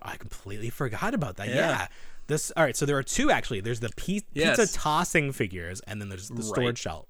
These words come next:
Speaker 1: figures. So this, this again, going back to the original Turtle line, um, these were fun because they were,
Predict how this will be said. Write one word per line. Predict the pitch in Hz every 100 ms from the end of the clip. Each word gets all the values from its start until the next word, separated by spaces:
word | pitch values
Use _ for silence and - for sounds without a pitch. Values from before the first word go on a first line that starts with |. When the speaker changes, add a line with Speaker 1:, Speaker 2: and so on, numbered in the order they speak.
| -
Speaker 1:
figures. | 95 95 - - 135
So | -
this, | 151 269 - -
this | 180 - -
again, | 156 170 135 113 - -
going | 151 147 151
back | 147 143 - 160
to | - 131
the | 123
original | 120 135 131 127
Turtle | 117 127 120 107
line, | 104 98 92 92 - - - - -
um, | 107 92 85 87 95 - -
these | 117 311
were | 330 277
fun | - 160 143 135 139 - - - -
because | 147 - 170 151 139 131 135 -
they | 156 131 160 165
were, | 185 185